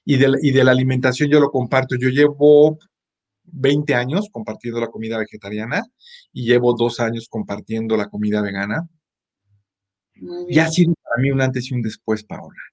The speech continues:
Speaker 1: Un
Speaker 2: Sí,
Speaker 1: antes
Speaker 2: sí.
Speaker 1: y un después. Eh, tenemos, hay mucha gente que ahí tenemos hábi-, hábitos muy arraigados. De que yo antes, si no comía carne,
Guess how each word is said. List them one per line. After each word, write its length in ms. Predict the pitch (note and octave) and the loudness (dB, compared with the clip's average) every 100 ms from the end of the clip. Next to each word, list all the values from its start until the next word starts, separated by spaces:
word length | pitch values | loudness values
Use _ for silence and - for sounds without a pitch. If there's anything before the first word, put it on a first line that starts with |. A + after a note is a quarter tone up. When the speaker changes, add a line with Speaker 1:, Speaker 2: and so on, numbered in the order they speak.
| _ _ _ _ | _ _ _ _
Speaker 1:
Un 140 | C#3+ | 0
Speaker 2:
Sí, 60 | C#3+ | 2
Speaker 1:
antes 260 | C3+ C3+ | 2 -2
Speaker 2:
sí. 60 | - | -2
Speaker 1:
y 20 | |
un 80 | A#2+ | -6
después. 580 | G#2+ - - - - - _ _ - _ _ | -6 -10 -14 -14 -14 -20 _ _ -20 _ _
Eh, 720 | A#2+ A#2 A2+ A2 A2 G#2+ G#2+ - _ _ _ - | -4 0 0 0 0 0 -2 -8 _ _ _ -4
tenemos, 440 | C3 C#3 C#3+ D3 - | 0 4 4 2 0
hay 100 | D3+ | 4
mucha 280 | D#3 D#3 D3+ | 4 4 2
gente 300 | D3+ C3+ C#3+ | 0 -2 -2
que 180 | B2+ A#2 | -2 -2
ahí 260 | B2+ C3 B2+ | 0 -2 -2
tenemos 440 | B2+ B2 C3 B2+ | -4 -2 -2 -2
hábi-, 280 | C3 B2 A#2 A#2+ | -2 -2 -2 -2
hábitos 400 | B2 A#2+ A#2+ A#2+ | -2 -2 -2 -2
muy 180 | A#2+ A#2 | -2 0
arraigados. 760 | G#2+ G#2+ G#2+ A2+ G#2 G2 _ _ _ _ - | 0 0 0 -2 -2 -12 _ _ _ _ -4
De 180 | A#2 G#2+ | -4 -2
que 100 | - | -2
yo 120 | C3 D3 | 2 4
antes, 380 | D#3 F3+ F#3+ | 4 0 -2
si 100 | E3+ | -2
no 140 | C3 C3+ | 2 2
comía 260 | C#3 B2+ B2+ | 0 -4 -2
carne, 420 | A#2 A#2 D#3 | -4 -4 -4